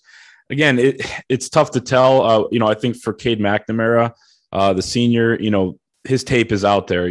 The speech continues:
We saw what he did last season. They ha-, they have said he improved a lot. Jim Harbaugh called him one of the most improved players on the team. So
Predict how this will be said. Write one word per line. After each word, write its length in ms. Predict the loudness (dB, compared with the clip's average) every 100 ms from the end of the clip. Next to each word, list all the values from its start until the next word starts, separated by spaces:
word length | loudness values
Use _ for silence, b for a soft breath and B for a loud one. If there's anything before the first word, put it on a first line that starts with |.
| -2
We 100 | -2
saw 180 | -2 0
what 100 | 0
he 60 |
did 160 | -2 0
last 260 | -2 -4
season. 260 | -6 -6 -2
They 120 | 0
ha-, 160 | 0 -4 -4
they 100 | -2
have 180 | -2
said 200 | -2 -2
he 100 | 0
improved 400 | -2 0 -2 0
a 60 | 0
lot. 340 | 0 0 -2 -6 b b b
Jim 180 | -4 -2
Harbaugh 340 | 0 2 0
called 220 | 0 0 0
him 80 |
one 100 | -2
of 60 | -2
the 60 | 0
most 260 | -2 -2
improved 340 | -6 -2 -4 -2
players 360 | 0 0 0
on 120 | -2
the 60 | -4
team. 340 | -6 -4 -4
So 380 | -2 0 0 -2